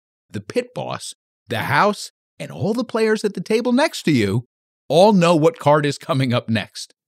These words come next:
The only one who doesn't is you. That's the modern commodities game. That's why a release of supply was met with a shrug and a "go fuck yourself" by the oil barons that control the pricing and have the ability to utilize the war in Ukraine as a convenient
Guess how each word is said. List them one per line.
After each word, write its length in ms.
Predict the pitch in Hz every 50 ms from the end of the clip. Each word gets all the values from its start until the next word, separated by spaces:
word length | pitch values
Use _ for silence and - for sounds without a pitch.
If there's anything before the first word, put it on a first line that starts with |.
| _ _ -
The 140 | 101 - -
only 300 | 123 180 226 262 294 277
one 180 | 247 240 233
who 120 | 240 247 220
doesn't 420 | 175 135 127 107 120 127 120 - _ -
is 320 | 127 123 117 113 104 104
you. 220 | 98 82 - - _ _ _ _ _ _ _ _ _ _ _ _
That's 260 | - 240 226 196 - -
the 80 | -
modern 360 | 151 139 120 110 92 98 95
commodities 560 | 82 - 107 90 85 80 - 57 55 52 - -
game. 260 | - 57 - - - _ _ _ _ _ _ _ _ _ _ _ _ _ -
That's 400 | 104 117 156 220 269 - - -
why 140 | 151 131 120
a 120 | 113 104
release 380 | 101 113 110 135 165 185 - -
of 100 | 123 117
supply 640 | - 117 - - - 208 214 143 95 90 95 95 123
was 200 | 120 120 113 123
met 180 | 135 143 151
with 180 | - 143 123 -
a 160 | 135 123 120 - _ _
shrug 480 | - - - 247 233 196 170 170 165 - _ _
and 180 | - 147 147 139
a 120 | 143 127 - _ _ -
"go 160 | - 247 262
fuck 280 | 247 - 262 269 - -
yourself" 460 | 165 131 - - 104 82 67 67 -
by 160 | - 120 113
the 120 | 117 - 101
oil 240 | - 202 240 226 127
barons 400 | 90 98 90 82 85 95 110 -
that 100 | 139 135
control 380 | - - 147 - 127 107 107
the 40 | 101
pricing 480 | 104 - - 180 185 - - 113 107 - - - _ _
and 140 | 104 107 -
have 200 | - 117 113 113
the 120 | 135 156
ability 400 | 156 131 117 104 95 95 98 104
to 160 | 104 - - 127
utilize 480 | 165 208 165 135 117 98 95 95 -
the 100 | - 101
war 220 | 80 82 87 92 -
in 80 | 151
Ukraine 440 | 160 185 - - 120 104 98 98 98 -
as 160 | - 107 101
a 80 | 120 117
convenient 600 | - - 143 135 120 92 104 101 95 87 92 -